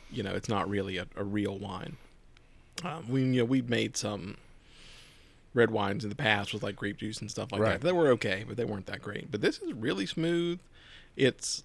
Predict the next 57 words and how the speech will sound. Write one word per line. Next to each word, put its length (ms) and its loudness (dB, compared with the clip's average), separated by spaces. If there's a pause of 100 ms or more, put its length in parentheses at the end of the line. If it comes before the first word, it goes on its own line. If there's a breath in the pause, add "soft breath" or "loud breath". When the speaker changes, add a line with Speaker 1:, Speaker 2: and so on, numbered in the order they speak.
Speaker 1:
like, 180 4
semi-sweet, 600 2
which 160 2
I 60 4
like. 280 2
Like, 140 0
it's 140 -2
not 140 2
really 240 4
sweet, 400 -2
but 120 0
it's 160 -4
not 200 -2
dry. 500 -2 (140)
Speaker 2:
Mm-hmm. 200 -4 (360 loud breath)
Speaker 1:
And, 480 0
you 120 0
know, 80 2
you 120 -2
get 160 4
a 40 4
little 180 2
bit 80 4
of 60 2
that, 200 2 (160)
uh, 300 -4 (260)
oaky 300 2
flavor 400 0
to 220 0
it. 160 -2
There's 240 -2
some 120 -2
of 60 -2
that, 320 -4
you 120 -2
know, 360 -6 (1600 soft breath)
those 140 4
tertiary 560 2
flavors 460 0
that 120 -6
you 60 -8
don't 240 0
generally 360 -2
get. 340 -6
So, 80 4
like, 160 4
did 180 -2
you 240 6
go 220 4
buy, 300 6
like, 120 2
Merlot 320 4
grapes 460 -2
for 320 -6
this? 180 2
Speaker 2:
I, 440 10
I, 40 6